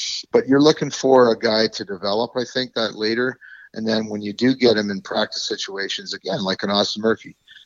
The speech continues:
how much are they learning? How much are they paying attention to what we want you to do better? You know, if you're not quite strong enough and you're not being, getting in the gym enough and you don't understand that part of the process, do you want to learn that part of the process? And,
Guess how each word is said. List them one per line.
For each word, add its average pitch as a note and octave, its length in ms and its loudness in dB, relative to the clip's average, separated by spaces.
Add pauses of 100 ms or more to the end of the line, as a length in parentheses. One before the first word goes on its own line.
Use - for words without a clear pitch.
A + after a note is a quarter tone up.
(120)
how A2 140 0
much G#2+ 240 2
are G#2 40 -2
they G2+ 120 2
learning? G2 500 -2 (120)
How G#2+ 80 -8
much G#2+ 260 -4
are G#2+ 40 2
they G2 140 0
paying G2+ 300 0
attention G2 460 -2
to F#2+ 80 -6
what F#2 200 2
we G#2 160 4
want G2+ 280 0
you G2+ 140 2
to G2 100 -2
do G2 220 0
better? F#2 460 0 (420)
You F#2 80 -4
know, F#2 420 0
if - 260 -6
you're G#2+ 100 4
not G#2+ 280 4
quite G#2+ 300 2
strong A2 400 2
enough G#2+ 340 0
and G2 80 -4
you're F#2+ 120 0
not G2 280 -2
being, G2+ 200 -2
getting G2+ 220 2
in G2+ 100 0
the F#2+ 80 -2
gym G#2+ 260 2
enough A2 260 0
and - 80 -10
you G2 80 -4
don't G2+ 220 0
understand G#2 540 0
that G2+ 140 -2 (120)
part G#2+ 240 6
of G#2 140 2 (460)
the G2 80 -8
process, A#2 800 4 (520)
do A2+ 100 2
you A2 140 4
want G#2 220 -2
to G2+ 60 -4
learn A2 260 -2
that G2+ 260 -6
part F#2+ 180 -2
of E2+ 60 -6
the E2 60 -12
process? - 640 -8
And, F2+ 240 -4